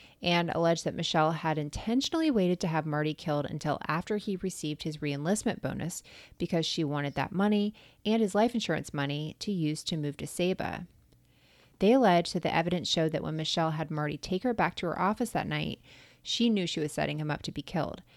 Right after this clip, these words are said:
and going inside her office was really just for her own cover story. John, who, as we mentioned, was a trained sniper, ambushed Marty and shot him when he went up the stairs to find Michelle. They alleged that John then picked up as many of the shell casings as he could and ran off,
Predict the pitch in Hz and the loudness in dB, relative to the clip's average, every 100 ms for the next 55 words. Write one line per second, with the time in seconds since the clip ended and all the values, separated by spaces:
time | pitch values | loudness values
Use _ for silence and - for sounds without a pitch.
0 | - - - 175 165 170 180 208 214 190 | -20 -16 -2 0 6 6 6 2 4 4
1 | 208 - 151 147 156 156 - 156 151 165 | 4 2 2 2 0 -2 -2 -4 -2 2
2 | 175 165 160 - 165 151 - 160 160 - | 2 2 -2 -6 -4 -2 0 0 -2 -2
3 | 156 160 160 - - - - - _ _ | 0 0 -2 -4 -4 -6 -8 -14 _ _
4 | _ _ _ _ - - 165 170 208 220 | _ _ _ _ -6 2 4 4 2 0
5 | 190 190 175 160 175 202 175 170 160 156 | -2 0 2 2 2 2 2 2 0 0
6 | 151 - - 175 285 - 135 - - 143 | -2 -4 0 2 2 2 -4 -2 -2 -2
7 | 196 208 _ _ - 185 208 233 - 175 | -2 -6 _ _ -4 2 4 2 0 -2
8 | 156 156 151 160 - 156 160 156 147 143 | 0 -2 -4 -4 -2 0 0 0 -4 -2
9 | 151 151 - - 160 147 156 156 147 151 | -2 -4 -6 -6 -4 -4 -4 -6 -6 -6
10 | 165 - 185 180 - 190 _ _ _ _ | -4 -2 0 0 -2 -8 _ _ _ _
11 | _ _ _ _ 202 214 214 202 190 180 | _ _ _ _ 4 8 8 6 6 2
12 | - 165 160 160 156 160 170 165 151 - | 4 2 4 2 0 -2 -2 0 0 -2
13 | 160 160 175 254 220 - 151 151 151 147 | -2 0 4 4 4 4 2 2 -2 -2
14 | 156 147 139 151 - 202 170 151 151 156 | -4 -4 -4 -6 -2 2 4 4 0 -4
15 | 147 160 185 147 - - | -2 0 2 0 -4 -8